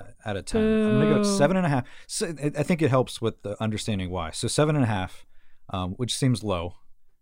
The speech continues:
Speaker 1: to me in my scope because I, I liked it a lot. I didn't fully understand it, and I know that there's a rewatch ability for me. So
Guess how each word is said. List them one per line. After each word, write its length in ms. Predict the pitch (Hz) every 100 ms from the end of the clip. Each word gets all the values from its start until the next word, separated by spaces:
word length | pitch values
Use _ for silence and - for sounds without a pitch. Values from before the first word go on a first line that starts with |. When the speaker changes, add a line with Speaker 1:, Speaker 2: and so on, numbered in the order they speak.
| -
Speaker 1:
to 80 | 127
me 300 | 117 85 -
in 120 | 104
my 160 | 101 98
scope 320 | - - 87 -
because 380 | 107 113 95 -
I, 260 | 110 110 92 _ -
I 120 | 117
liked 260 | 123 120 135
it 140 | 131 -
a 20 |
lot. 380 | 120 98 92 - - - - - -
I 80 | 117
didn't 220 | 143 135
fully 540 | - - 123 117 113 -
understand 380 | 117 104 110 98
it, 100 | 101
and 100 | - 104
I 60 |
know 260 | 98 101 101
that 100 | 101
there's 220 | 98 95
a 60 | 95
rewatch 560 | 98 95 95 - - - - - -
ability 460 | 127 117 110 95
for 140 | 92 98
me. 180 | 92 90
So 320 | - 110 98